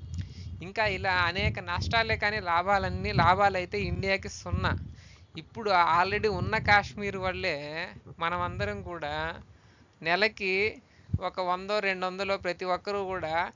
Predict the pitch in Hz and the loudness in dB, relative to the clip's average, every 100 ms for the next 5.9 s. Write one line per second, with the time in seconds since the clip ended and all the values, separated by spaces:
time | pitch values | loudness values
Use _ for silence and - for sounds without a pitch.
0 | - - - - 196 220 - 202 196 185 | -12 -14 -2 6 6 6 0 -8 -4 -4
1 | 170 196 190 180 160 - 170 151 147 143 | 0 -2 -2 -8 -14 -14 -12 -12 -12 -6
2 | 151 160 156 185 185 196 - 151 139 139 | -4 -4 -6 -8 -8 -8 -8 -6 -4 -6
3 | 127 135 147 - - - 156 180 160 175 | -10 -14 -16 -20 -12 -8 -4 -4 -2 0
4 | 180 208 226 226 214 202 196 - 196 175 | 2 0 -4 -6 -8 -8 -10 -6 -4 -2
5 | 160 196 208 190 180 170 160 156 156 | -2 -2 -2 -4 -6 -6 -6 -8 -10